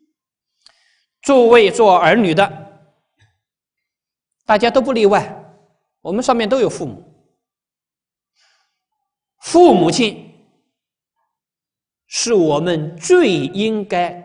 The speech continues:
感恩的人，一定要记住这个话。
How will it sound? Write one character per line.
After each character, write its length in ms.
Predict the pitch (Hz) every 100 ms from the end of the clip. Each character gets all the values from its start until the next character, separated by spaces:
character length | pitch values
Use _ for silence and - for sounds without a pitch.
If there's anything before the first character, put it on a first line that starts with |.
| -
感 260 | 147 104 104
恩 160 | 156
的 100 | 151
人， 200 | 123 - - _ _ _ _ _ _ _ _ _ _ _ 311 311 _ _ _ _ _ _ _ _ _ _ _ _ _ _ _ _ _ _ _ _ _
一 100 | 180
定 160 | 190 208
要 100 | 175
记 160 | 175
住 120 | 156 143
这 100 | 135
个 100 | 120
话。 280 | 120 -